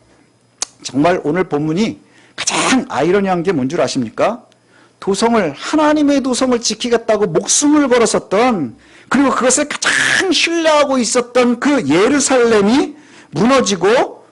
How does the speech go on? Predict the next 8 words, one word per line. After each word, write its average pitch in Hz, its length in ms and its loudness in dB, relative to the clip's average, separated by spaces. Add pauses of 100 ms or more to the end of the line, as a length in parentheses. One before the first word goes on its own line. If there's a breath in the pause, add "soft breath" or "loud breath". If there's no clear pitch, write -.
불타는 240 760 0 (800 soft breath)
그때에 226 680 2 (840)
구원받는 220 520 0
이들이 160 260 -6
또 175 120 -4
생기더라 160 420 -6
하는 123 140 -8
거예요. 101 220 -16